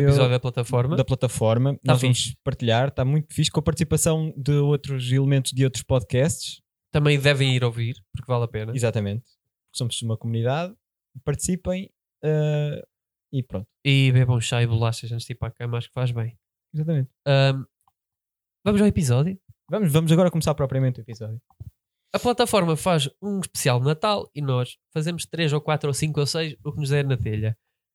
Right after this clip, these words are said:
Speaker 1: Nós fiz-, já fizemos um na se-, na semana, há duas semanas.
Speaker 2: Transacta.
Speaker 1: Ah, é verdade. Até estás com um palavreado extremamente eclético hoje.
Speaker 2: Sim.
Speaker 1: Porquê? Porque sim.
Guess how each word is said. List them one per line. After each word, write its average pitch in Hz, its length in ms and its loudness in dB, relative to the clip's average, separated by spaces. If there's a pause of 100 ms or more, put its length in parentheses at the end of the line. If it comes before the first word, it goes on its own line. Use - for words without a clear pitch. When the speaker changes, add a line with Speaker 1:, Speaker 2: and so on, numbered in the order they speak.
(180)
Speaker 1:
Nós 208 180 0
fiz-, 214 420 0
já 190 100 0
fizemos 131 400 -2
um 120 220 -2 (100)
na 127 100 -2
se-, 120 100 0
na 113 560 -2
semana, 113 460 -6 (240)
há 120 140 -2
duas 120 200 0
semanas. 120 420 -4
Speaker 2:
Transacta. 117 760 0 (560)
Speaker 1:
Ah, 127 200 2
é 131 60 4
verdade. 120 380 0 (100)
Até 285 420 -8
estás 208 260 -6
com - 220 -2
um 156 40 -4 (180)
palavreado 156 640 2
extremamente 147 680 -2 (180)
eclético - 600 -2
hoje. 117 280 0 (680)
Speaker 2:
Sim. - 180 -20
Speaker 1:
Porquê? 117 380 -4 (1000)
Porque 131 200 -6
sim. 107 200 -8